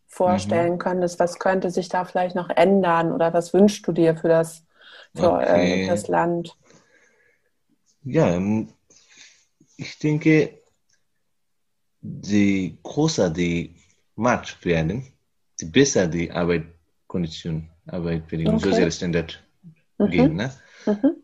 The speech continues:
Speaker 2: Das, das ist meine Meinung, weil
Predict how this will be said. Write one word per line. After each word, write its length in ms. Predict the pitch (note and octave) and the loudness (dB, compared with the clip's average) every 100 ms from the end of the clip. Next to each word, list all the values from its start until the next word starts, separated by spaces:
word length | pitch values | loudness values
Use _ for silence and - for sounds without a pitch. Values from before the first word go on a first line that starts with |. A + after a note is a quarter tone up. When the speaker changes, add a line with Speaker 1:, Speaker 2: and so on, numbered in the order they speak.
| _ _ | _ _
Speaker 2:
Das, 260 | B2 C3 - | 2 2 2
das 180 | C3 C#3 | 2 2
ist 300 | B2+ - - | 0 -4 -6
meine 460 | B2 A#2 A2+ G2 | 0 4 4 4
Meinung, 500 | F2 E2 D#2+ D#2 D#2+ D#2+ _ _ _ _ _ | 2 0 0 -2 -4 -8 _ _ _ _ _
weil 520 | G2 G2 G2 G2 F2+ | 2 4 4 2 -4